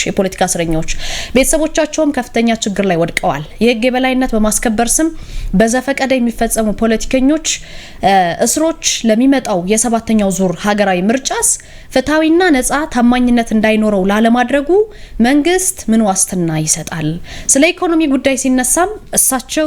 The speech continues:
ዶክተር ደሳለኝ ጥያቄ አንስተዋል። በአጭሩ ስለ ኢኮኖሚ ሁኔታና የኑሮ ውድነት ወይም የኑሮ፣ ም፣ መናርን በተመለከተ መንግስት የሀገር ውስጥ ምርት እድገት የዋጋ ግሽፈት ዝቅ ማለቱን ቢገልጽም፣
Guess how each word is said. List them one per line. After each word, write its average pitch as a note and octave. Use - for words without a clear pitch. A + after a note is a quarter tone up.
ዶክተር G3+
ደሳለኝ D4+
ጥያቄ F3+
አንስተዋል። C#4+
በአጭሩ C4+
ስለ C#4
ኢኮኖሚ C#4
ሁኔታና A#3+
የኑሮ B3+
ውድነት G#3
ወይም F3+
የኑሮ፣ G#3
ም፣ F3
መናርን A3
በተመለከተ B3
መንግስት D4
የሀገር B3+
ውስጥ -
ምርት A3
እድገት A3+
የዋጋ G3+
ግሽፈት G3+
ዝቅ A3
ማለቱን G3+
ቢገልጽም፣ A3+